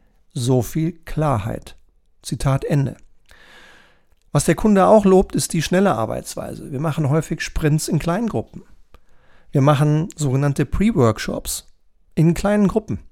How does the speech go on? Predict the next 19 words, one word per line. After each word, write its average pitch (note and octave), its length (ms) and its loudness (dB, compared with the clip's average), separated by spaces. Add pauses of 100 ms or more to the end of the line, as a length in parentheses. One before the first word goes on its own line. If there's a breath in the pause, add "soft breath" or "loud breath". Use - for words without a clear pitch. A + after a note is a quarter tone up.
Ich - 80 -4
habe E3+ 100 0
gerade F#3+ 260 2
eben G3+ 220 -2
wieder F3 180 4
einen F3 160 2
gehabt, E3+ 300 -2
da C3 120 0
waren D3+ 160 2
vielleicht D3+ 260 -4
sechs - 240 -2
oder E3 160 0
sieben E3+ 220 0
Leute A2+ 340 -2
und C3+ 80 -4
nicht E3 220 -2
die F#3 60 -4
ganze D3 280 -2
Truppe. - 340 -8